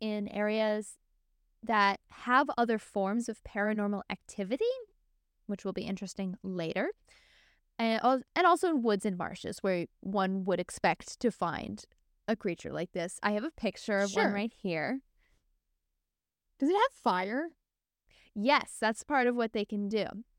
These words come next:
Speaker 1: So they have all
Speaker 2: Oh, wonderful.
Speaker 1: Of course. They have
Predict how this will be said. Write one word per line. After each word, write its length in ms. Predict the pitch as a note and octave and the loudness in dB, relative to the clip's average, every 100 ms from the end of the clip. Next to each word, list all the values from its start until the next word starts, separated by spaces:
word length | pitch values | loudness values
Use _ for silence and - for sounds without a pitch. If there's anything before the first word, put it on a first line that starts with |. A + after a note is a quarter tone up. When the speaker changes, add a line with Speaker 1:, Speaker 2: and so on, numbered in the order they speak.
| _ _ _ _ _ | _ _ _ _ _
Speaker 1:
So 220 | - C4 | -2 0
they 120 | B3+ | 0
have 320 | D#4 E4+ D#4+ - _ | 2 0 0 -6 _
all 420 | B3 C4 D4 D#4 D4+ | 6 8 6 4 0
Speaker 2:
Oh, 340 | E4 F4 F4+ C4+ _ | -4 -2 -4 -8 _
wonderful. 960 | A#3 B3+ B3+ D#4 D#4 D4 - - G3 - | -18 -8 2 4 4 2 -2 -6 -6 2
Speaker 1:
Of 240 | C4+ A#3+ | 2 2
course. 380 | - G#3 F#3 F#3+ | -4 -4 -4 -2
They 120 | C4 | 0
have 120 | D#4 | 0